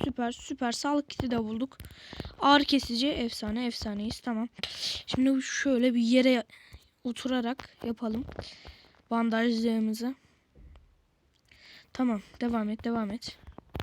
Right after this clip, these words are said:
Hmm. Şimdi. Evet arkadaşlar, üç leşimiz oldu. Üç tane, ikisini şurada öldürdüm. Bir tanesini de işte pusarak, şuradaydı o da.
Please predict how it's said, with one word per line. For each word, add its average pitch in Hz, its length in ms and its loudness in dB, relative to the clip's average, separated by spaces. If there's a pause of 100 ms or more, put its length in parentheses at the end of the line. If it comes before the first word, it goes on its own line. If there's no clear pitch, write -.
(1400)
Hmm. 233 400 -4 (920)
Şimdi. 220 440 0 (2500)
Evet 285 240 6
arkadaşlar, 285 640 6
üç 330 280 10
leşimiz 285 460 6
oldu. 254 300 4 (100)
Üç 302 220 4
tane, 277 320 4
ikisini 277 580 2
şurada 285 300 2
öldürdüm. 240 540 2 (640)
Bir - 40 2
tanesini 262 420 0
de 262 100 0
işte 269 440 -2 (100)
pusarak, 254 540 -4 (420)
şuradaydı 233 760 -2
o 202 160 -6
da. 220 160 -4